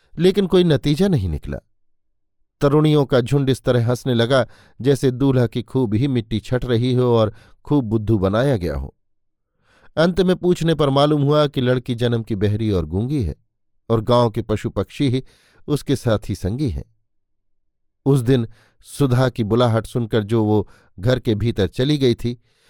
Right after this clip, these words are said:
वो महज एक आकस्मिक घटना है और दूल्हे का अनुमान सिर्फ गलत ही नहीं, बल्कि उसे ठोस बेवकूफी भी कहा जा सकता है।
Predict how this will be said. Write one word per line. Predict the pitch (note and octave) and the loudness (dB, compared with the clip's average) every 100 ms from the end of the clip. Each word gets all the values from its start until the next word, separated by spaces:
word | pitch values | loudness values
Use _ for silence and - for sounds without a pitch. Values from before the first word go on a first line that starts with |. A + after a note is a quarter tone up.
| _ - | _ 0
वो | F3 | 2
महज | E3 C#3+ C#3 B2+ | 4 4 2 2
एक | C3+ - | -2 0
आकस्मिक | A#2+ A2+ A#2+ G#2+ E2+ | -2 -2 -4 -6 -6
घटना | E2+ A2 C#3+ B2+ | -6 -8 -4 -4
है | C#2+ - _ _ _ _ _ - | -4 -10 _ _ _ _ _ 0
और | C3+ B2+ | 2 4
दूल्हे | A#2 C3 A#2+ A#2 | 4 2 4 2
का | A2 | 0
अनुमान | A2 A#2 A2+ G#2+ | 0 0 -2 -2
सिर्फ | - - | -6 -10
गलत | - G#2 B2+ - | -6 -2 0 -2
ही | A2 | -2
नहीं, | C3+ C3 C3 - _ _ _ _ A#2 | -2 -2 -4 -8 _ _ _ _ -2
बल्कि | C#3 D#3+ D3+ | 0 0 0
उसे | C#3 C#3+ C3 - _ - | -2 -2 -4 -6 _ -4
ठोस | D3 C#3 A#2+ | 0 0 0
बेवकूफी | A#2 B2 A2 - B2+ F#2 A2+ B2 | 0 2 2 -2 -4 -4 -6 -4
भी | G#2+ F3+ | -2 -2
कहा | - F2 D2+ | 0 -2 -4
जा | C#2 | -6
सकता | - D#2+ - A#2 | -10 -14 -6 -6
है। | C2+ | -6